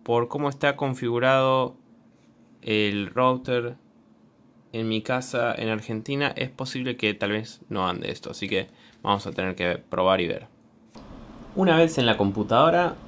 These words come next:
vamos a usar Chrome para este caso, pero puedes usar Chrome, Firefox, Edge,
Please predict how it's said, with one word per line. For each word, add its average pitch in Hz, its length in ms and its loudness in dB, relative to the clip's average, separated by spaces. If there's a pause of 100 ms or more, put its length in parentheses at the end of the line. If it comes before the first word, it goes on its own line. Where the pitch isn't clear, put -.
(140)
vamos 117 360 2
a 110 280 4
usar 110 480 -2
Chrome 170 300 6 (120)
para 117 140 2
este 123 180 -4
caso, 160 400 2 (360)
pero 117 180 6
puedes 131 160 4
usar 127 200 2
Chrome, 151 360 4
Firefox, 127 600 2
Edge, 104 420 0